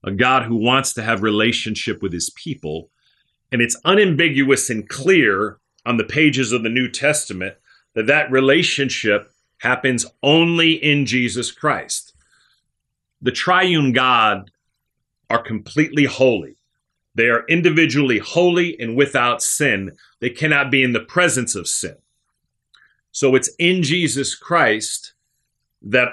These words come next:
all of our sins are, for not only of all our sins forgiven, when we trust and rely only on Jesus Christ completely and totally, knowing our desperate need of him, but when we receive Jesus, as we talked about in the last teaching,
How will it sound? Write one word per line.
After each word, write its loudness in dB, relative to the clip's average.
all 6
of 4
our 4
sins 0
are, 2
for -4
not 2
only 2
of 2
all 2
our -2
sins 0
forgiven, -4
when -2
we -2
trust -2
and -2
rely 4
only 2
on 0
Jesus -4
Christ -2
completely -4
and -6
totally, -4
knowing 2
our 4
desperate -2
need 2
of 2
him, -14
but 2
when 2
we 4
receive 0
Jesus, -2
as -6
we -6
talked -2
about 0
in -8
the -6
last -2
teaching, -8